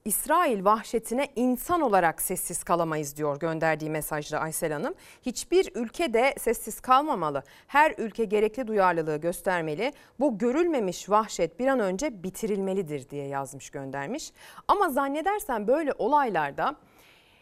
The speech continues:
Bizler sade vatandaşlar olarak kullandığımız sosyal medya hesaplarında ya da koca koca yöneticiler koltuklarında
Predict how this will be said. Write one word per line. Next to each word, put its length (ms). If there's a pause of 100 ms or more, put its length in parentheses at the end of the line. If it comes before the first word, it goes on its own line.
(240)
Bizler 400
sade 400
vatandaşlar 640
olarak 360
kullandığımız 580
sosyal 420
medya 280
hesaplarında 680
ya 160
da 60
koca 320
koca 460
yöneticiler 760
koltuklarında 840